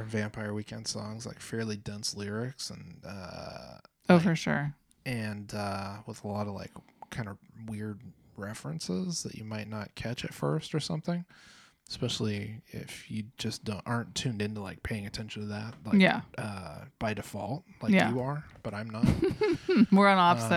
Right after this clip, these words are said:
Speaker 1: Um,
Speaker 2: ends.
Speaker 1: but I mean, I do like lyrics, so it's weird. I just don't. It's still, it's still ultimately, like, secondary.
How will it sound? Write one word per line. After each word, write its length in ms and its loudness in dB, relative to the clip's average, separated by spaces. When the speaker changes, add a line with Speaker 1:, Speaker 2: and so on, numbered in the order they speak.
Speaker 1:
Um, 260 4
Speaker 2:
ends. 220 -6
Speaker 1:
but 100 6
I 80 4
mean, 220 4
I 80 2
do 220 0
like 380 -4
lyrics, 360 -8
so 100 -6
it's 160 -8
weird. 300 -8
I 60 -6
just 200 -8
don't. 240 -8
It's 160 -6
still, 420 -2
it's 160 -6
still 400 4
ultimately, 640 0
like, 240 -2
secondary. 600 -4